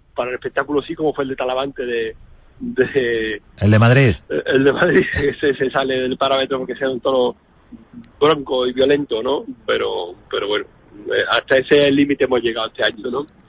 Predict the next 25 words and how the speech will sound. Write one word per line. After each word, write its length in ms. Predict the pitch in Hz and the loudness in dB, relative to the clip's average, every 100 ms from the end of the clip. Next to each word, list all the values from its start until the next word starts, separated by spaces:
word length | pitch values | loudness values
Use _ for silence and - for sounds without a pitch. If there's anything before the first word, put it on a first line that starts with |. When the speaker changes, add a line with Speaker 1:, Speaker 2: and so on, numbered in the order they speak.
| - _ _ - | -20 _ _ -10
Speaker 1:
Eh, 220 | 113 120 | -6 -4
pero 180 | 107 104 | -4 -4
bueno, 140 | 98 - _ _ 113 | -6 -10 _ _ -8
hay 140 | 123 | -4
muchos 260 | 127 120 - | -2 -2 -2
toros 240 | 120 113 | -4 0
de, 160 | 113 123 | -2 2
muchos 300 | 143 156 143 | 2 2 0
toros 220 | 139 131 | 0 2
de 120 | 131 | 2
triunfo 460 | 131 147 151 156 135 | 4 2 4 2 2
y, 400 | - - - - | 2 -4 -12 -10
y 80 | - | -2
muchas 260 | 135 - 151 | 0 2 0
grandes 280 | 135 123 | 0 -2
faenas, 340 | - 113 113 92 | -2 0 0 -6
¿no? 60 | 120 _ _ _ _ _ - - - - - - - - - - - | -10 _ _ _ _ _ -20 -20 -20 -20 -20 -20 -20 -20 -20 -20 -2
Speaker 2:
Es 140 | 120 - | 0 2
curioso 420 | 147 135 131 156 | 4 4 4 2
porque 480 | 135 117 110 101 104 | 2 2 4 4 2
escuchando 500 | - 107 - 123 143 | 2 0 2 4 4
al 60 | 131 | 4
ganadero, 600 | 123 113 123 123 139 - | 2 4 4 4 2 -2
al 840 | 90 98 95 92 92 90 90 95 - | -4 0 2 4 2 0 -2 -4 -8
criador 500 | - 113 101 123 135 | 0 4 6 6 4